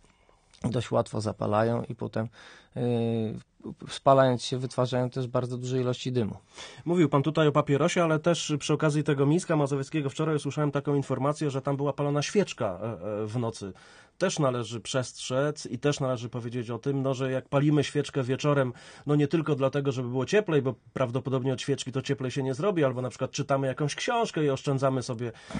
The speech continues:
Speaker 2: e, e, światło, energię elektryczną, to taką świeczkę należy przed pójściem spać zgasić, prawda?
Speaker 1: Oczywiście, bezpiecznie ją można ułożyć na jakimś talerzu, tak żeby,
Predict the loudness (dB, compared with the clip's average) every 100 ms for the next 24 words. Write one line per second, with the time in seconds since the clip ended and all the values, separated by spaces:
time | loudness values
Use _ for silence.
0 | -6 -4 -2 0 0 0 0 0 2 2
1 | 2 0 0 -2 -4 -4 -4 0 0 0
2 | -2 -4 -4 -4 -4 -4 -4 -4 -2 -4
3 | -6 -8 -8 -8 -6 -6 -8 -8 -10 -10
4 | -12 -8 -4 -4 -6 -12 -12 -10 -12 -12
5 | -14 -2 0 0 0 0 2 0 2 2
6 | 2 -2 0 2 4 2 2 2 2 0
7 | -2 -2 -2 -4 -2 0 2 0 -2 -2
8 | -2 -4 -4 -4